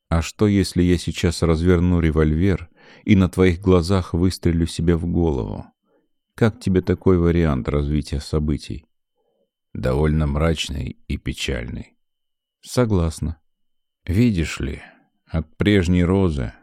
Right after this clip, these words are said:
от которой уже ничего не осталось, я такого не ожидал бы. Но тот человек, в которого ты превратилась, может совершить даже такой опрометчивый поступок.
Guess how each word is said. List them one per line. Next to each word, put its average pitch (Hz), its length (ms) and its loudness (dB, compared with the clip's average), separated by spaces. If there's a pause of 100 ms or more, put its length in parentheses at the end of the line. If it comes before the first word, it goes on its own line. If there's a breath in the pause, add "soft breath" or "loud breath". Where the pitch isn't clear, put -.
(120)
от - 180 -12
которой 80 400 0
уже 78 220 0
ничего 80 360 0
не 78 100 0
осталось, 78 800 -2 (100)
я 67 200 -4
такого 69 440 -4
не 67 180 -2
ожидал 58 600 -6
бы. - 240 -16 (800 soft breath)
Но 85 120 -2
тот 104 220 2
человек, 92 680 2
в - 120 -20
которого 76 500 -2
ты 76 160 -4
превратилась, 76 1040 -2 (200)
может 80 380 -2
совершить 73 580 -2
даже 69 260 -2
такой 73 580 -2 (100)
опрометчивый 64 840 -6
поступок. - 800 -12